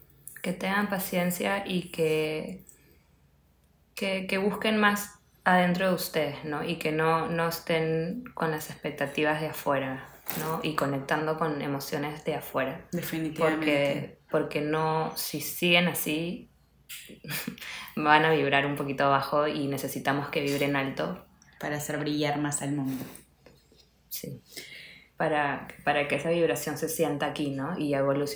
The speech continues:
Speaker 1: ayudar a la, al planeta Tierra a que sigamos con esa vibración que está, ella misma está subiendo, porque Gaia es el alma de la Tierra que está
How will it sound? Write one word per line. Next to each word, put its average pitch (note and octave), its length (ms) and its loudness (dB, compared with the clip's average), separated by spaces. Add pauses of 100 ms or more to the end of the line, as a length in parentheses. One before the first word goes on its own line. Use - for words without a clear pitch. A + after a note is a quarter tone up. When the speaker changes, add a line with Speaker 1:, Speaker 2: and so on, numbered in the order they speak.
(100)
Speaker 1:
ayudar D3 600 4 (200)
a D#3+ 140 2
la, D3+ 100 -2 (120)
al D3 160 0
planeta D3 420 0
Tierra E3 600 0 (480)
a D#3 160 -4
que - 400 -4 (160)
sigamos D#3+ 480 4
con D#3+ 180 2
esa D#3 260 0
vibración D3 540 -2
que - 80 -6
está, - 260 -2
ella E3+ 260 4
misma E3 260 0
está D#3+ 180 -6
subiendo, D#3 600 0
porque C#3+ 320 -2
Gaia D#3+ 500 4
es C#3+ 320 -4
el D3 380 -4
alma D#3 380 2
de D#3 40 -2
la C#3+ 160 -4
Tierra D3+ 540 -2 (360)
que D#3+ 120 -2
está D#3 640 0